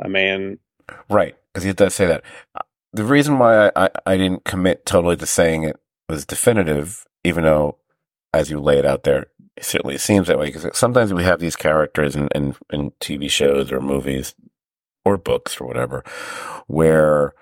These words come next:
Speaker 2: they seem to have experience past lives or the experiences of their ancestors,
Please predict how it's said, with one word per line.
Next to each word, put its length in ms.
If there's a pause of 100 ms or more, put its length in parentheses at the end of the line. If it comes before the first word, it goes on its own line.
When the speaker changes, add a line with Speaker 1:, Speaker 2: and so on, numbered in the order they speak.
(200)
Speaker 2:
they 140
seem 320
to 160
have 560 (1160)
experience 1200 (500)
past 480
lives 720 (180)
or 100
the 100
experiences 640
of 220
their 120
ancestors, 800